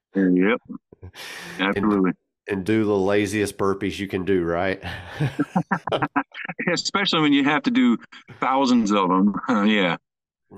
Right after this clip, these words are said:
Speaker 2: Was there a time during the race where they just told you you were gonna do a thousand burpees?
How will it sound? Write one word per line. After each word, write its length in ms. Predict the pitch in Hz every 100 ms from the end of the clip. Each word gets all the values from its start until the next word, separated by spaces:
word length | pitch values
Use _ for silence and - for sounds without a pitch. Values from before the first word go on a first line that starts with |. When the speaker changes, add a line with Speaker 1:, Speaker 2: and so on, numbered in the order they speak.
| 90 -
Speaker 2:
Was 280 | 87 104 107
there 180 | 117 107
a 60 |
time 480 | 95 110 104 104 101
during 260 | 95 101 101
the 100 | 95
race 400 | 92 92 90 -
where 200 | 95 90
they 160 | 87
just 360 | 87 87 85 - _ _ _ _ _ _ _ -
told 400 | - 104 101 87
you 100 | 98
you 180 | 92
were 80 | 95
gonna 220 | 90 98 95
do 420 | 85 101 92 92
a 60 |
thousand 560 | 87 85 87 90 87 80
burpees? 520 | 87 87 90 85 -